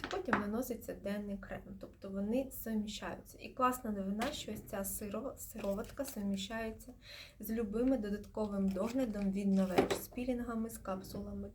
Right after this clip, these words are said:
Це, е, з абсолютно з усім його можна,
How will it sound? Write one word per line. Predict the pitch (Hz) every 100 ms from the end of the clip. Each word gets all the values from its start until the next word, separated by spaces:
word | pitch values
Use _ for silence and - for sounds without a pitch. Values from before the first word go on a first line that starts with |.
| -
Це, | 262 285 - - - - - - -
е, | 208 196
з | 196
абсолютно | 220 - 226 214 247 247 214 196
з | -
усім | - 214 - - 226 254 294 -
його | 220 202 202 220 240
можна, | 208 208 214 226 226